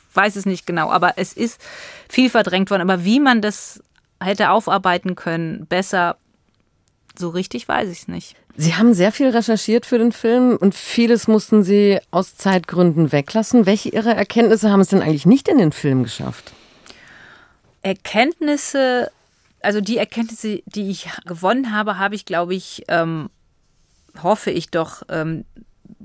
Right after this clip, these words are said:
Speaker 1: grundsätzlich eingebracht in den Film. Es gibt einfach viele Geschichten, die ich nicht erzählen konnte. Zum Beispiel jetzt der kürzlich verstorbene Dieter Thomas Heck, der, dieser Schnellsprecherer, der eben als Kind gestottert hat, weil er zwei Tage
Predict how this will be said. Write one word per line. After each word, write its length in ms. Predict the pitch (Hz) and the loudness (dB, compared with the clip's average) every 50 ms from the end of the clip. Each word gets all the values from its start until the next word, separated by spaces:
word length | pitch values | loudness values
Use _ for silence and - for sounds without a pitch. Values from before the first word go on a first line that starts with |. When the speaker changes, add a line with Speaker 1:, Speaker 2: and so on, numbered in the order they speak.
| - 202 - | -20 -20 -18
Speaker 1:
grundsätzlich 800 | - - 185 190 196 - 190 202 202 - - - 185 175 - - | -8 -2 0 0 2 2 2 0 0 -2 -4 -8 -8 -6 -4 -2
eingebracht 540 | - 208 233 226 208 - 170 170 160 - - | 0 0 0 0 0 -2 -2 -4 -4 -4 -6
in 100 | - 170 | -8 -8
den 140 | 160 156 160 | -6 -8 -8
Film. 300 | - - 170 160 156 - | -8 -6 -8 -6 -6 -8
Es 160 | 170 - - | -8 -8 -6
gibt 180 | 220 190 - | -8 -6 -6
einfach 260 | - - 170 165 185 - | -4 -6 -4 -4 -6 -6
viele 280 | - - 196 185 185 | -6 -6 -4 -4 -4
Geschichten, 640 | 165 175 - - - 220 196 - _ - 165 156 156 | -4 -6 -8 -6 -6 -6 -6 -8 _ -10 -10 -8 -8
die 220 | 151 156 156 - - | -8 -8 -10 -10 -10
ich 100 | - - | -8 -8
nicht 200 | 175 170 - - | -6 -6 -6 -8
erzählen 500 | - 151 - - 151 143 135 139 143 139 | -10 -10 -10 -10 -10 -8 -8 -10 -10 -10
konnte. 580 | - 165 151 151 160 - 165 165 165 160 - - - - - - - - - _ _ | -8 -6 -6 -6 -6 -6 -4 -4 -4 -4 -6 -10 -14 -20 -20 -20 -20 -20 -20 _ _
Zum 200 | - - 202 185 | -6 -4 -2 0
Beispiel 380 | 175 170 175 180 - - 180 160 | 2 0 0 0 -4 -8 -6 -6
jetzt 260 | 170 170 - - - | -6 -6 -6 -6 -8
der 100 | 156 156 | -8 -6
kürzlich 420 | - - 180 175 - - 175 165 | -6 -6 -6 -6 -6 -10 -12 -10
verstorbene 580 | - - 170 - - - 170 175 175 185 185 175 | -8 -10 -10 -10 -8 -6 -4 -4 -2 -2 -4 -4
Dieter 320 | 156 185 175 - 185 180 | -6 -8 -8 -6 -6 -8
Thomas 400 | - - 185 180 170 175 - - | -6 -6 -6 -4 -4 -6 -4 -2
Heck, 360 | 214 226 226 - - - - - | -2 -2 -4 -4 -10 -16 -8 -4
der, 160 | 185 175 180 | -2 -2 -2
dieser 220 | 170 165 170 165 | -2 -4 -6 -6
Schnellsprecherer, 920 | 170 - - 190 196 202 - - - - - 190 190 - 190 175 170 175 170 | -6 -4 -4 -2 -2 -2 -4 -8 -12 -8 -8 -8 -6 -8 -8 -8 -8 -8 -6
der 120 | 170 170 147 | -6 -6 -6
eben 220 | 151 165 175 165 | -6 -6 -4 -6
als 180 | 156 160 - - | -6 -6 -8 -6
Kind 220 | - 185 180 - | -6 -6 -6 -6
gestottert 580 | 175 165 - - 196 214 - 233 202 202 - - | -8 -10 -4 0 0 2 2 2 0 -2 -4 -6
hat, 340 | 175 175 175 - - - - - | -6 -6 -6 -8 -10 -20 -12 -4
weil 240 | - 151 160 156 | -2 0 0 -2
er 240 | - - - 165 165 | -2 -4 -4 -6 -6
zwei 240 | - - 170 170 170 | -6 -4 -2 -2 -2
Tage 540 | - - 180 175 175 180 180 180 180 180 | -2 -2 -2 0 0 0 0 0 -2 -2